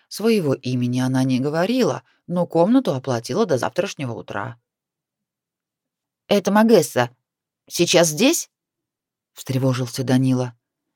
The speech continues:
"Нет, молодой господин, она ушла ещё рано утром". "Веди", отрывисто бросил Данила.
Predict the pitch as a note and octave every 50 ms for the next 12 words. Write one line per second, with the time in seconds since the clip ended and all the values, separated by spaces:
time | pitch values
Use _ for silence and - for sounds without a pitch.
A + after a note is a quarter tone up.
0 | _ _ _ _ _ _ - B2+ A#2+ B2 B2 B2+ B2+ C3+ C#3+ D#3 E3 - - E3+
1 | E3+ F3 F3 E3+ F3 F3 E3+ D3+ F#3 F3 - - F#3+ F#3+ F3 G3 F#3+ F#3 F3 -
2 | _ _ _ _ _ _ - E4+ B3+ F3 C3 A#2+ C3 - - B2 B2 B2 C3+ C3
3 | - - D#3+ E3 F3+ F#3 G#3+ A3 F3 A#2+ G#2+ G2 G2+ - D#3 E3 E3+ F3 F3 E3+
4 | _ _ _ _ _ _ _ _ _ _ _ _ _ _ _ _ _ B2+ B2+ D#3
5 | D3 E3 D3+ A#2 - _ _ _ _ _ _ _ _ _ _ _ _ _ _ -
6 | C3 C3 - C3+ C3 B2+ C3 B2+ - - C3 C3+ C#3 C3 - - C3+ C3 C3 C3+
7 | C#3 C3+ C3 C3 C3 C3 C3+ C3